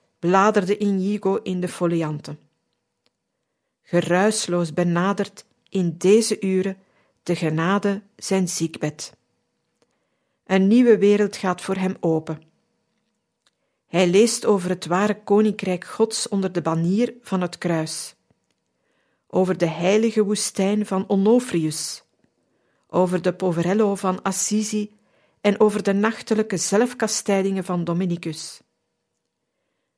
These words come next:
Dit was waarachtig heel iets anders dan fraai gefatsoeneerde verzen voor een geliefde dame. Dit was groter dan wapenfeiten in dienst van een keizer.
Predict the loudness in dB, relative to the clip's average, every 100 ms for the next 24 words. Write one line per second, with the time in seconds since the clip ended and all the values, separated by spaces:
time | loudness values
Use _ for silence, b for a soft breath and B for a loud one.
0 | _ 0 0 2 -2 0 -2 0 0 -2
1 | -8 -8 _ _ _ -10 4 6 6 2
2 | -2 -2 -2 0 0 -2 -2 -2 -4 -6
3 | -8 -2 2 2 2 0 -4 -6 0 0
4 | 2 0 -2 -2 -2 -2 -8 -10 b b
5 | b b b 2 2 2 0 -2 -4 -4
6 | -4 -2 -2 -4 -6 _ _ _ _ _
7 | _ _ _ _ _ 2 2 2 -2 -2
8 | -2 4 6 6 4 2 2 2 2 2
9 | 0 0 -2 -2 -2 -2 -2 0 -2 -2
10 | -4 -2 0 -2 -4 -4 -4 -8